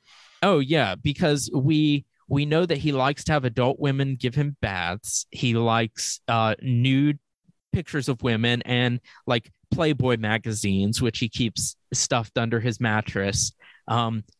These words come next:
and we know, we see in the very first scene, we see him interact with Sandy. He crawls under the dinner table so he can look up her skirt. Like, he is the classic definition of a perverted kid.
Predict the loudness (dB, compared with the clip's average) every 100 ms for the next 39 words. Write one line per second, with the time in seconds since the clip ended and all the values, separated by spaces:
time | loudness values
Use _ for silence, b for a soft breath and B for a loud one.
0 | _ _ _ -4 0 2 2 0 0 2
1 | 2 2 2 0 0 0 -2 -2 0 0
2 | 2 0 2 0 0 0 0 0 2 2
3 | 2 0 0 0 0 2 0 0 0 2
4 | 2 2 0 -4 -6 -2 0 0 2 2
5 | 0 -4 B -4 -4 -2 0 2 2 0
6 | 0 0 0 0 2 2 0 0 0 0
7 | 0 -2 -2 -2 0 0 0 -2 -4 -6
8 | -6 -6 -6 -8 _ _ _ _ _ _
9 | _ _ -2 -2 -2 _ -2 0 0 -2
10 | -4 -2 0 0 -2 -2 -2 0 0 0
11 | 0 -2 0 0 0 0 -2 0 0 0
12 | -2 -4 -6